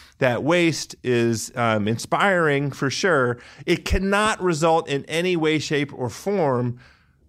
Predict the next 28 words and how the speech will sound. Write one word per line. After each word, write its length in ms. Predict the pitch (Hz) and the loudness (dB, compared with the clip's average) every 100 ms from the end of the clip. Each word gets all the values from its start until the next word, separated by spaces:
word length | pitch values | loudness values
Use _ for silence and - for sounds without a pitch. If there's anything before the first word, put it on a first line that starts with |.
| - - - - | -12 -12 -10 0
in 600 | 156 160 151 143 139 - _ - | 2 4 2 0 -2 -6 _ -4
the, 100 | 151 | -2
sh-, 260 | - - - | -2 -6 -6
the, 160 | 147 143 | -2 0
the, 180 | 135 113 - - - | 0 -4 -10 -8 0
the, 160 | 143 | 0
the 180 | 131 143 | 2 -2
stuff, 560 | - - 175 180 - - _ | -2 0 0 0 -6 -20 _
the, 80 | 151 | -4
the, 400 | 123 156 135 - _ - | -2 -2 -2 -6 _ -2
the 120 | 135 | -2
basics 880 | - - 185 220 - 117 - - - _ - | -2 -2 2 2 0 -4 -10 -18 -20 _ -2
being 260 | 160 165 | 2 2
available 440 | 147 156 165 156 151 | 2 4 4 2 0
to 160 | 160 | -2
the 80 | 139 | -2
customers. 580 | - 143 - 101 98 - | 0 -2 -2 -8 -8 -2
I 200 | 160 202 | 0 0
have 220 | 233 185 | 0 0
been 200 | 202 220 | 0 2
in 100 | 208 | 0
Whole 240 | 202 196 | 2 0
Foods 540 | 185 196 151 107 - - - - _ | 0 0 0 -2 -8 -18 -20 -20 _
and 460 | 151 160 160 151 120 - | 0 2 2 0 -6 -6
not 240 | 151 180 151 | -2 0 -2
a 80 | 143 | -4
single 540 | - 196 220 214 - | -2 0 0 -2 -6
carrot 520 | - - 190 147 135 | -8 -2 2 0 -2